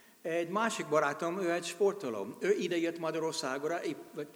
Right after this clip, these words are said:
kezdte egy, egy, um, baseball csapat, ez amerikai sport. Képzeljétek el, vagy tavaly, vagy tavaly előtt, ö, nyerték az európai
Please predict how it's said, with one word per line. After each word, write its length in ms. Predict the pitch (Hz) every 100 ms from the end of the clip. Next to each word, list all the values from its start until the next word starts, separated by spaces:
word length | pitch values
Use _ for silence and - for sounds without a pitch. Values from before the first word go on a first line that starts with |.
| -
kezdte 320 | 151 151 -
egy, 280 | 135 123 123 -
egy, 280 | 131 127
um, 320 | 127 120 117 117 - - - - - -
baseball 400 | 160 190 - 135
csapat, 380 | - 127 120 120
ez 100 | 127
amerikai 440 | 127 139 135 117
sport. 460 | 113 - 185 160 -
Képzeljétek 600 | - 202 175 170 185 175
el, 300 | 185 127 -
vagy 160 | 143 151
tavaly, 380 | 170 160 156 143 -
vagy 140 | 139
tavaly 280 | 143 151 147
előtt, 300 | 143 165 165
ö, 280 | 135 120 117 131 - - 165
nyerték 420 | 143 143 131 120
az 120 | 117
európai 640 | 170 165 147 135 - 120